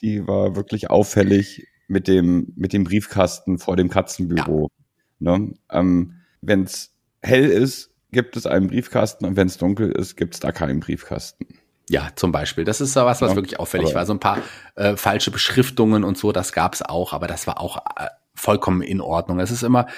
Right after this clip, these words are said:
Speaker 2: sowas, muss man aber ansprechen, wenn man in einem Fil-, im Podcast über einen bestimmten Film redet.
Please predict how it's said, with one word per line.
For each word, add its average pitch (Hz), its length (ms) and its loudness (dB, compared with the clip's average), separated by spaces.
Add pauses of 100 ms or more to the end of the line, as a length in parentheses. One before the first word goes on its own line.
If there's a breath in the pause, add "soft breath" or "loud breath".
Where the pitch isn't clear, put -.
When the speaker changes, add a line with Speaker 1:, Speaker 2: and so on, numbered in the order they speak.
(140)
Speaker 2:
sowas, 113 300 2 (180 loud breath)
muss 143 280 6
man 190 100 8
aber 135 160 4
ansprechen, 104 480 0
wenn 98 100 0
man 95 140 -2
in - 160 -8
einem 92 180 -4
Fil-, 95 220 -2
im 95 200 -4
Podcast 104 440 0
über 95 140 -4 (100)
einen 87 160 -2
bestimmten 82 320 -6
Film 87 340 -6
redet. 85 240 -10